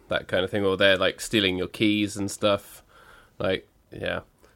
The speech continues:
yeah, that's always the big joke. I always remember a Gary Larson cartoon called the Car Key Gnomes, the little gnomes, like, hiding the car keys around the house, like, putting them under the sofa and stuff.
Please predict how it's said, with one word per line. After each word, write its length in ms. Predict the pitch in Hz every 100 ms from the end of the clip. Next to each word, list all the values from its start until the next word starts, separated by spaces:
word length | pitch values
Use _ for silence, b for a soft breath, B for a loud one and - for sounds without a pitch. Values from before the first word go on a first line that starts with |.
| -
yeah, 160 | 131
that's 180 | 113 117
always 200 | 123 107
the 80 | 101
big 220 | 101 92
joke. 220 | 107 95 -
I 40 |
always 140 | 104 107
remember 200 | 101 101
a 60 |
Gary 280 | 101 104 101
Larson 400 | 101 104 104 104
cartoon 600 | 92 98 95 - 95 92 95 - -
called 220 | 98 85
the 80 | - _
Car 220 | - 110 101
Key 220 | 110 98
Gnomes, 380 | 95 92 92 92
the 60 |
little 300 | 92 101 98
gnomes, 380 | 98 101 95 95
like, 140 | 90 -
hiding 340 | 98 92 92
the 60 | 95
car 220 | 95 92
keys 260 | - 87 90
around 220 | 85 87
the 80 | 90
house, 360 | 92 90 -
like, 120 | -
putting 160 | - -
them 100 | 90
under 140 | 90 82
the 100 | 92
sofa 320 | 95 92 -
and 120 | 95 -
stuff. 380 | - - -